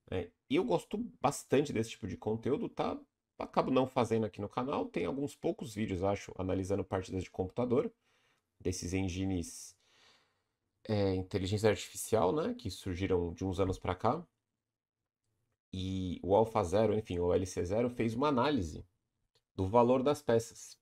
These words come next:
né, de acordo com os jogos, resultados, enfim, avaliação, sei lá como é que ele faz isso. Mas ele criou uma tabela que eu não sei exatamente, mas ele colocou lá que o peão valia um,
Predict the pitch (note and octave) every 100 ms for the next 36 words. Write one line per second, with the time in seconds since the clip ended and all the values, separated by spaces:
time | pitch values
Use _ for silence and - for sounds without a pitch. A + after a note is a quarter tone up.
0 | _ _ F2 F2+ G#2 - F#2 F2 - G2
1 | G#2 G#2 - G#2 F2+ G2 G#2+ G2 F2 -
2 | E2+ D#2+ - F2+ G2 F2 D#2+ D#2+ G2 -
3 | E2+ E2 F2 D#2+ - - F#2+ E2 G2+ F2+
4 | F2+ F2 F2+ F2 E2+ E2+ E2+ - - -
5 | _ _ _ _ _ _ _ _ - F#2
6 | G#2 A2 A2+ - _ _ _ _ - A2+
7 | A2 A2 B2+ G#2+ A2+ C#3+ - - _ _
8 | _ _ _ _ - G2+ F#2+ F#2 E2+ -
9 | - _ - - F#2 - F2+ F2 E2+ G#2
10 | G#2 C3+ - B2 A#2 A#2 A#2 A#2 A#2+ A2
11 | - - - G2+ G2 F#2+ F#2 F2+ B2 G#3